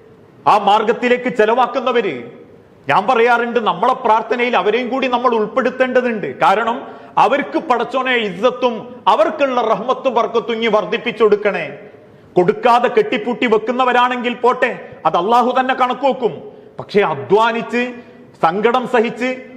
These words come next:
ഉറങ്ങപ്പോലും ചെയ്യാതെ ഫ്ലൈറ്റുകളിൽ യാത്ര ചെയ്ത് രാജ്യങ്ങളായ രാജ്യങ്ങൾ സഞ്ചരിച്ച് ബിസിനസ് ചെയ്തതിന്റെ കോടിക്കണക്കിന് ഉറുപ്പിയ ഒന്നും നോക്കാതെ വന്നവർക്ക് എഴുതി കൊടുക്കുന്നവരുണ്ട്. ഞാൻ പറഞ്ഞിട്ടുണ്ട്, കേരളത്തിൽ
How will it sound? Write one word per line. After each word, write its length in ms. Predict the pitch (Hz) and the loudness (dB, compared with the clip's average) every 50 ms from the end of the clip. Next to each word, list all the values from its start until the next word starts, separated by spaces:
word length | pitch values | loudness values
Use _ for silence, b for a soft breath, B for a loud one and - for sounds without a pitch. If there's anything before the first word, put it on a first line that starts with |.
| - - | -6 0
ഉറങ്ങപ്പോലും 800 | 143 165 196 214 233 247 269 285 262 269 254 254 247 247 240 - | 2 2 2 2 0 0 0 0 0 2 2 2 2 2 0 -2
ചെയ്യാതെ 640 | 247 247 240 240 240 240 254 226 240 247 262 - - - - - - - - | -2 -2 2 4 4 4 4 2 0 -2 -4 -8 -14 -16 -18 -20 -16 -6 -2
ഫ്ലൈറ്റുകളിൽ 680 | 170 185 226 - - 254 247 254 247 254 254 226 190 | 0 0 0 -2 -2 0 2 2 2 2 0 2 2
യാത്ര 320 | 185 214 220 220 - 254 | 2 2 2 0 -2 -2
ചെയ്ത് 380 | 208 233 247 247 240 226 240 208 | 0 0 0 0 0 2 2 2
രാജ്യങ്ങളായ 680 | 196 214 226 180 214 254 247 254 254 247 240 240 240 | 4 2 0 0 -4 -2 0 2 4 4 4 2 2
രാജ്യങ്ങൾ 500 | 220 196 208 220 185 233 254 247 254 240 | 2 2 2 2 0 -4 -6 -4 -4 -4
സഞ്ചരിച്ച് 500 | - 254 240 226 214 240 214 214 226 233 | -4 -4 -4 -2 -2 -4 -4 -4 -6 -6
ബിസിനസ് 480 | 175 190 190 - 233 240 262 247 254 247 | -4 -4 -4 -2 0 0 0 0 -2 -2
ചെയ്തതിന്റെ 800 | 185 240 233 226 202 220 214 220 208 208 196 175 143 - - - - - | -2 0 0 2 0 0 0 0 0 0 0 0 -2 -6 -10 -6 -6 -6
കോടിക്കണക്കിന് 1080 | - - - 190 175 202 233 247 269 269 262 294 277 - - 302 262 262 262 269 254 254 | -4 2 2 6 6 6 6 6 4 4 2 0 -2 -2 -2 -2 -2 -2 -2 0 0 0
ഉറുപ്പിയ 540 | 233 220 220 - 220 185 135 113 104 - - - - - - - - - - - - - - - - - - - 143 175 226 | 2 0 0 0 0 0 0 0 -2 -6 -8 -14 -18 -20 -20 -20 -20 -20 -20 -20 -20 -20 -20 -20 -20 -16 -4 2 4 4 4
ഒന്നും 440 | 277 262 311 320 349 370 349 320 302 | 4 2 0 2 2 2 2 2 2
നോക്കാതെ 680 | 285 262 - - 240 220 220 208 202 180 143 135 - - - - 139 | 0 0 2 2 2 2 4 2 2 0 0 -2 -6 -10 -12 -2 -2
വന്നവർക്ക് 500 | 156 175 190 226 214 214 208 214 202 202 | -2 0 0 0 2 2 0 2 0 0
എഴുതി 200 | 208 220 165 170 | 0 0 -4 -4
കൊടുക്കുന്നവരുണ്ട്. 1160 | - 196 190 196 190 220 208 202 208 196 185 185 175 151 139 120 107 107 - - - - - - - - - - - - - - - - - - - - - | 0 2 2 2 2 0 0 0 0 0 0 0 -2 -4 -6 -6 -6 -10 -14 -16 -18 -20 -20 -20 -20 -20 -20 -20 -20 -20 -20 -20 -20 -20 -20 -20 -14 -4 -2
ഞാൻ 140 | 131 160 170 | 0 2 2
പറഞ്ഞിട്ടുണ്ട്, 600 | 220 214 214 214 214 214 220 220 214 202 208 - | 2 2 2 0 0 2 2 2 2 2 0 2
കേരളത്തിൽ 560 | 196 196 196 226 220 226 226 - 220 233 - | 2 2 4 4 2 0 2 0 -2 -2 -2